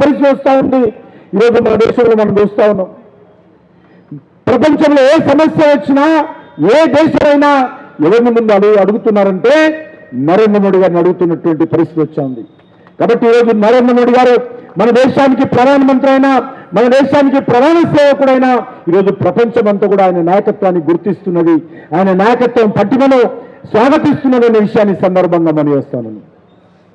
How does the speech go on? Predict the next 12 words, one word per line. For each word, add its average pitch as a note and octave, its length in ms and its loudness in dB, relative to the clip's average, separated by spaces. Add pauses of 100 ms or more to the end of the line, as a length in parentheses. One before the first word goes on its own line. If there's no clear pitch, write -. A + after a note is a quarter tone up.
(580)
ఈరోజు D3+ 300 0
మన D#3 80 0 (120)
రాష్ట్రంలో F#3+ 400 0 (100)
కూడా G3+ 160 0 (1300)
ఢిల్లీలో A3 320 2 (100)
డబుల్ G#3 240 2
ఇంజన్ G#3 320 0
సర్కార్ F3 360 0
ఉంది, C3+ 140 -10 (760)
ఉత్తరప్రదేశ్లో A#3+ 720 2
డబుల్ A#3+ 220 2
ఇంజన్ A#3 260 0